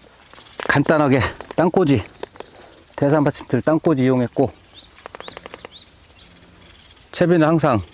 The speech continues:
이 편한 채비, 에어뽕돌, 에어찌. 이게 써보니까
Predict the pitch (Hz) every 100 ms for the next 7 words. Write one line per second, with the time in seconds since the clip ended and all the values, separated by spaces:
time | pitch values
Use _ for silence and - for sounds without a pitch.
0 | - - - - - - - - - 131
1 | 143 - 156 139 - 135 107 - - -
2 | _ _ _ - - - - - - -
3 | 120 131 127 120 - 170 160 - - 135
4 | 113 - - - - - - - - -
5 | - - - - - - - - - 117
6 | - 180 185 147 - 160 180 107